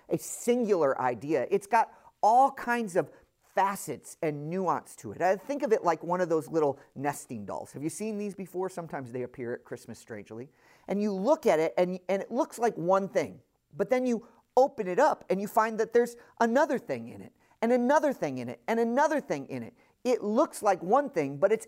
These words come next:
actually a whole bunch of things. And this is the idea of our salvation. Salvation is a package deal. It all comes together. And yet,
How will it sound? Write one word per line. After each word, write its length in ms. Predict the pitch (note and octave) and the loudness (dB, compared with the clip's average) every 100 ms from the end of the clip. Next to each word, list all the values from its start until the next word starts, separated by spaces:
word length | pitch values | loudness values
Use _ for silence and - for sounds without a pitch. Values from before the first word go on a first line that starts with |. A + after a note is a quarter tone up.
| - | -8
actually 580 | A#3 - A3+ G3 F#3+ - | -8 -8 -2 -2 -2 -2
a 140 | G#3 | 0
whole 640 | G3+ - A3+ A#3+ B3 B3 - - | 0 2 6 10 8 6 0 0
bunch 400 | D3 G3+ F#3+ - | 2 2 -6 -6
of 140 | D#3+ D#3 | -6 -4
things. 500 | D#3 B2+ F2+ - - _ _ _ - | -6 -8 -10 -20 -20 _ _ _ -6
And 260 | G#3 E3+ D#3 | -4 -4 -4
this 360 | C#4+ E4 - - | -2 -2 -8 -6
is 180 | G#3+ | -6
the 180 | E3+ G3 | -6 -2
idea 720 | - F3+ D3 C#3+ G#3 F3+ C#3+ - | 0 0 -2 -8 0 2 2 0
of 160 | D#3+ - | -4 0
our 400 | D#3+ E3+ F3+ F#3+ - | 2 4 4 0 -8
salvation. 680 | - D3+ D3+ D#3+ D#3 A#2+ A2 _ - | -2 -2 0 -2 -4 -12 -14 _ -2
Salvation 640 | - A3 G#3+ D4 C4 A#3+ | 2 4 4 0 -4 -6
is 220 | - F#3 | -2 0
a 100 | E3 | 0
package 720 | - - A3+ - G#3+ F#3+ C#3+ | -2 -8 -8 -6 -4 -6 -6
deal. 320 | C#3+ D3+ A2+ - | -8 -6 -4 -2
It 260 | G3+ - _ _ | -4 -4 _ _
all 320 | A3+ B3 B3+ | 6 8 6
comes 340 | B3+ - G#3 F#3+ | 4 -6 -6 -6
together. 400 | F3+ D#3+ C#3 C#3 | -4 0 0 0
And 220 | F3+ F#3+ | -2 -2
yet, 280 | G#3 C#4 - | 0 0 -2